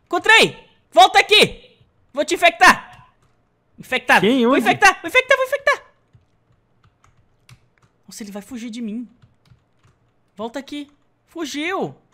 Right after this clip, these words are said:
Speaker 1: Não, fugiu não.
Speaker 2: Tô te vendo, tu correndo atrás dele aí.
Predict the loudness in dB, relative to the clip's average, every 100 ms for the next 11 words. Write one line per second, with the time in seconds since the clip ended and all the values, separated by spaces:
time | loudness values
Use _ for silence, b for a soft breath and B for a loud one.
0 | _ _ _ _ -10 -8 -8 -10 -8 -8
1 | -8 -12 _ _ _ _ -4 -2 0 2
2 | 2 2 0 0 0 0 0 0 0 -4
3 | -8